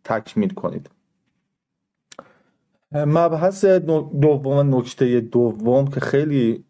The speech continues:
مهم و چالش برانگیزه، نحوهٔ پرداخت حق بیمه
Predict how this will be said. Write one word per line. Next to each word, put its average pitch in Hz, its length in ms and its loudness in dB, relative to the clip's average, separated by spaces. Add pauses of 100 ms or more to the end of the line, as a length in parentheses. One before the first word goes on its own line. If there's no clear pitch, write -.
(260)
مهم 113 400 2
و 107 120 2
چالش 107 500 0
برانگیزه، 110 680 0
نحوهٔ 120 400 0
پرداخت 110 600 -2
حق 110 300 -2
بیمه 110 480 -2